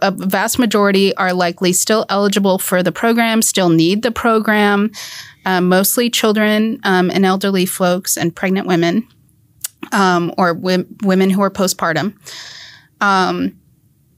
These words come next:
and now to get back on, they go back into the system that is already backlogged, right? They could be facing five, six, seven month delays just to get back on, even though they're eligible. Um, so this is really,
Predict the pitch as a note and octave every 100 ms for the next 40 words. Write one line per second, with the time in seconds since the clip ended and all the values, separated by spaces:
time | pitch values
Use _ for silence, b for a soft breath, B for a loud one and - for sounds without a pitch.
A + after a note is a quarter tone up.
0 | - - - - G#3+ G3+ F#3+ F#3 F#3 G3+
1 | - _ _ - A3+ F#3+ - A#3 G#3+ G#3
2 | G#3 G3+ A#3 F#3+ G#3+ - - F3+ F3+ -
3 | A3+ A3 F3 E3+ A3 C#4 - F#3+ F3+ F3+
4 | F3+ F3+ F3+ G#3 F#3 F#3+ F3+ F3+ F#3 -
5 | F#3 F3+ F3 E3+ - F#3+ F3+ F3+ F3 E3+
6 | F3 F3+ D#3+ E3+ F3 D#3+ A3 G#3 F#3 E3
7 | F3+ F3 F3 E3 E3+ E3 E3+ - D#3+ E3
8 | - - D3 - - E3+ E3+ E3+ E3+ -
9 | D#3 C#3 E3 - F#3+ - F#3 E3+ D3 D3+
10 | D3+ C#3 D3+ - A3 A3 G3+ F3+ D#3 D3
11 | G#2+ A#2 G2+ - - F#3 - B B B
12 | B B B - F#3+ F3+ F3 F3 G3 F#3
13 | G3 G#3 G3 C#4 C4 - G3+ F#3+ G3 G3
14 | G3 G3 G3